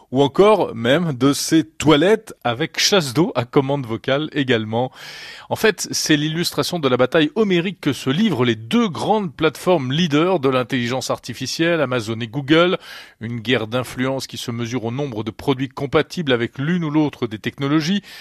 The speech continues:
La plupart du temps d'ailleurs, ces produits sont compatibles avec les deux, comme les éclairages, les téléviseurs, les serrures connectées. Demain, on pourra littéralement parler à sa maison pour effectuer toutes sortes de tâches quotidiennes.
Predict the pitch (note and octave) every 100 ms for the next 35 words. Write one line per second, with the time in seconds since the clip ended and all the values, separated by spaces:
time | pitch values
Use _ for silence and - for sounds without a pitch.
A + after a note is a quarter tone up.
0 | - - A2+ A#2+ A#2+ G#2 A#2 G#2+ - A2+
1 | A2 A#2 A#2 - A2+ - A2+ A2 - A2+
2 | G#2 G#2+ B2 G#2+ G2 F2+ G2 G#2+ D3+ F#3
3 | - - - - A#2 A2 G2 B2 - B2
4 | G2+ G#2 A#2+ G#2+ A2 - E3+ D3 B2+ A#2
5 | G#2+ B2 C3 C3 - E3 D3 E3 - D3
6 | C3 A2+ - D3+ - - - - A2+ D3
7 | D3 D#3 C#3 - B2+ A#2+ C#3+ - D#3 C3
8 | B2+ D#3 C#3 - F#3+ C3+ D#3+ D3 - E3+
9 | - D#3 D3 F#3 G3+ G3+ G3+ F#3+ D3+ D3+
10 | - C3 - D3 D3+ B2 - D3 - G#2
11 | - D#3 - D#3 - C#3 A2+